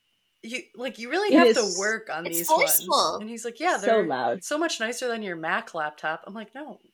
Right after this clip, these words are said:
Speaker 1: it's so clean."
Speaker 2: <laughs>
Speaker 3: It's light,
Speaker 1: Yeah.
Speaker 3: airy.
Speaker 2: Crisp. Yeah. That's
Speaker 1: Yeah.
Speaker 2: the biggest adjustment, though.
Speaker 1: I think that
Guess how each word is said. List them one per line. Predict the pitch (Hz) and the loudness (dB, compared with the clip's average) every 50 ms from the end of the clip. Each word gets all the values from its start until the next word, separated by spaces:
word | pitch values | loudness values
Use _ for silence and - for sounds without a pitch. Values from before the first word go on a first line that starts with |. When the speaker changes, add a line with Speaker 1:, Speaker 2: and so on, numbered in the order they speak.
| _ _ | _ _
Speaker 1:
it's | - - | -14 -8
so | - - 240 | -6 -4 -4
clean." | 247 - - - 196 190 208 233 349 285 247 254 262 269 262 - - | -4 -6 -10 -6 -4 -4 2 4 4 4 4 4 2 2 2 -2 -8
Speaker 2:
<laughs> | 262 - _ _ _ - | -14 -14 _ _ _ -2
Speaker 3:
It's | 247 247 - | -2 0 0
light, | 240 226 220 220 220 233 269 320 349 330 - - - - - _ | 0 2 4 6 4 4 2 0 -2 -2 -2 -2 -4 -4 -8 _
Speaker 1:
Yeah. | - - 208 | -8 -6 -4
Speaker 3:
airy. | 208 220 226 240 269 | -2 -2 -2 -2 0
Speaker 2:
Crisp. | 240 180 170 180 180 - - _ _ _ _ _ _ _ - - _ - | 0 0 0 0 -2 -6 -10 _ _ _ _ _ _ _ -20 -20 _ -10
Yeah. | 202 190 - - 196 190 180 - _ _ _ _ _ _ - - - - 262 269 269 - - - - - - _ _ _ _ _ 220 - | -8 -6 -6 -6 -8 -10 -12 -16 _ _ _ _ _ _ -20 -20 -20 -20 -20 -20 -20 -20 -20 -20 -20 -20 -20 _ _ _ _ _ -4 0
That's | 247 247 254 - | 0 0 0 0
Speaker 1:
Yeah. | - | -2
Speaker 2:
the | 220 | -2
biggest | 180 175 165 - - - - - - - - _ - 202 - _ - | -2 -2 0 -2 -4 -6 -6 -8 -10 -12 -12 _ -10 -10 -10 _ -4
adjustment, | - 185 175 - - - - - - - 180 180 | -4 -2 0 0 -2 -4 -4 -6 -10 -10 -10 -8
though. | - 190 196 202 185 - - | -8 -8 -6 -8 -10 -2 0
Speaker 1:
I | 226 254 | 0 0
think | 254 - 269 302 339 - | 2 0 -2 -4 -2 2
that | 220 202 214 - | 6 6 6 6